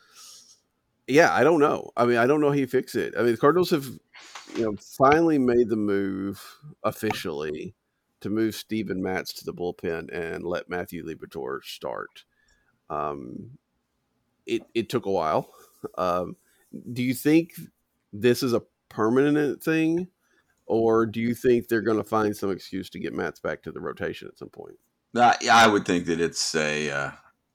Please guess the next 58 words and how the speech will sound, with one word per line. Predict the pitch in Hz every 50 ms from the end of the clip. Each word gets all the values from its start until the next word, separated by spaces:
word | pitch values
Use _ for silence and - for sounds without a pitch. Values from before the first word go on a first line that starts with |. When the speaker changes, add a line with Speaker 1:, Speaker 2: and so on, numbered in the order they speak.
| 71 - - _
Speaker 2:
that | - 82 80 76 85 82 80 78
it's, | 73 67 - - - - -
it's | 87 80 76
just | 90 87 - -
a | 82
reset | 78 87 87 87 - - - 85 80 78 -
and | - -
he'll | 85 78
be | 78 76
back | 73 73 71 -
in | 78
the | 78
rotation | 80 76 73 - 80 76 - 80
before | 76 - 76
we | 73 78 78
know | 78 76 76 73
it. | 73 - - -
Um, | 78 85 82 78 76 - - - - - _ _
the | - 95
first | - 120 117 104 101 -
falter | - 98 95 98 - 101 90
of | 87 85
one | 92 90 87
of | 82
the | 82 85
other | 85 85 85
starters. | - - 87 78 78 78 80 87 101 139
I | 139
mean, | 147 156 156
it, | 156 151 143 - - - - - - -
I, | 101 117 120 - - - -
I | - 120
don't | 127 127 113
like | 113 117 117 -
this | - 107 101 -
for | - 85
Liberatore | 87 101 107 95 80 - - 80 78 82 87 85
because | 92 87 - 95 87 82 82 80 -
it | 85 87 78
would | 80 80 -
seem | - - 101 101 95
like | 92 90 85 82 80 82 - - _ _ _ _ _ _ _ _ _ _ _ _
the | - 90 92 95
first | - 104 95 -
time | - 104 92 92
he | 110 110
has | 107 98 90 85
a | 90
bad | 80 87 87 85 82 82
game, | 87 85 87 92 92 87 -
y-, | - 92
he's | 90 82 87 107 101 95 98
either | 98 85 90
going | 82 85 85 82
to | 80
Speaker 1:
Mm-hmm. | 80 82
Speaker 2:
Memphis | 85 87 82 - - 87 - - -
or, | 82 82 80 80 78 76